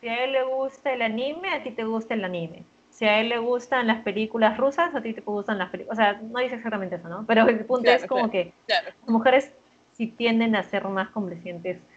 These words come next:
Speaker 1: con sus hombres. Lo cual sí me parece acertado y sí me gusta como crítica, ¿ah? Me parece una buena crítica de ella.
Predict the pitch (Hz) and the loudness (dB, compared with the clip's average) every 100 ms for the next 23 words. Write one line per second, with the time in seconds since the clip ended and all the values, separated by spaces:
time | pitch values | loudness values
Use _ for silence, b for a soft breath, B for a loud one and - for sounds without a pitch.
0 | B B B - 226 220 175 190 165 - | B B B 2 2 2 2 2 2 -4
1 | - _ _ _ _ _ _ - 285 262 | -20 _ _ _ _ _ _ -2 6 6
2 | 381 539 - - 494 453 - 330 311 370 | 8 4 2 2 2 4 4 4 4 2
3 | - 233 196 - - 208 208 247 320 311 | 0 -6 -6 -8 -4 0 0 0 -2 -4
4 | 220 226 254 285 269 294 294 262 170 170 | -6 -6 -2 0 0 0 0 0 -2 -2
5 | 247 160 170 165 226 196 196 202 247 220 | -2 -4 -4 -4 -2 -2 0 0 2 2
6 | 220 220 214 220 214 190 180 185 175 180 | 2 0 -2 0 2 4 4 2 -2 -10